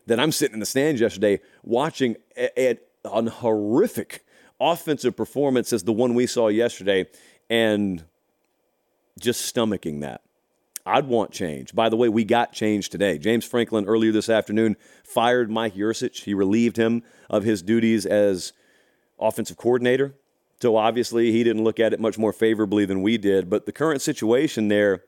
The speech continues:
I hate to put it this way, is a championship caliber defense is gonna be wasted. Not wasted in a sense that there's nothing gained this year. This could be a ten-win team. But it is a program that has produced a team this year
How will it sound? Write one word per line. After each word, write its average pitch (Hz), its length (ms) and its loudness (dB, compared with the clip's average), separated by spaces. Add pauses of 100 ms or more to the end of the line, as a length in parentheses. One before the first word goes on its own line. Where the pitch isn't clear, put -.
(1000)
I - 60 -16
hate 135 160 0
to - 60 -20
put 131 180 0
it 156 80 -8
this 110 180 -2
way, 98 220 2
is 101 100 0
a 101 60 -2
championship 143 580 -2
caliber 127 380 0
defense 117 480 -2
is 98 80 -8
gonna 110 180 -2
be 107 120 2
wasted. 113 500 -2 (340)
Not 135 300 0
wasted 135 640 2
in 127 200 -2
a 117 60 -2
sense 123 380 -2
that 110 400 0 (180)
there's 104 360 0
nothing 113 500 -2
gained 110 400 0
this 80 280 -6
year. 80 140 -4
This 110 180 -2
could 127 140 -6
be 120 120 2
a 110 40 2
ten-win 104 480 -2
team. 135 400 -6 (380)
But 127 200 2
it 135 120 2
is 127 140 0
a 127 100 2
program 127 720 -2 (440)
that 117 160 2
has 123 120 2
produced 131 440 -2
a 117 40 -8
team 110 280 -2
this 104 220 -2
year 107 260 0